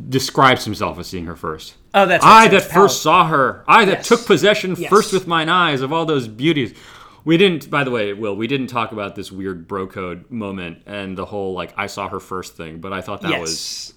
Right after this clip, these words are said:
Speaker 1: that
Speaker 2: That
Speaker 1: was
Speaker 2: was
Speaker 1: very
Speaker 2: pretty
Speaker 1: funny.
Speaker 2: funny. That was pretty funny. That was actually one of the better moments, I thought, of the comedy in the play. I think all of which is to say, you know, so you do have that,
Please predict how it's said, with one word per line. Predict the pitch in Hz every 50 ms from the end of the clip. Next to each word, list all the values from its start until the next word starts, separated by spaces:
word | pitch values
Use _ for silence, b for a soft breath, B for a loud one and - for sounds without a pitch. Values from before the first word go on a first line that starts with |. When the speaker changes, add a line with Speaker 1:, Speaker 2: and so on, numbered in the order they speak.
| _
Speaker 1:
that | 131 113 120 110
Speaker 2:
That | 160 160
Speaker 1:
was | 156
Speaker 2:
was | 151 143 90
Speaker 1:
very | 87 - 147 101
Speaker 2:
pretty | 85 82
Speaker 1:
funny. | 78 85 87
Speaker 2:
funny. | 92 95 101 107 _ _
That | - 156 156
was | 156 147
pretty | - - 117 101
funny. | - - 92 90 95
That | 127 165
was | 180 170 170
actually | 190 170 - - 170
one | 151 143 135
of | 131 120
the | 117
better | 107 - 131 117 117 113 104
moments, | 107 107 101 104 107 110 107 104 - -
I | 143 117
thought, | 104 - 120 107 104 104 101 _
of | 131 110
the | 120 117
comedy | - - 123 117 107 110 104 104 101 101
in | 95 113 110
the | 104
play. | 92 - 117 113 107 104 104 - B B B B B B B B _ _ _ -
I | 175
think | 170 294 311 214
all | 214 190 175
of | 170 143
which | 151 165 160 -
is | 151 135
to | - 131
say, | - - 160 143 131 127 120 117 113 101 110 123
you | 156 160
know, | 151 131
so | - - 190
you | 180 165
do | 170 254 269
have | 226 165 123
that, | 131 127 123 120 120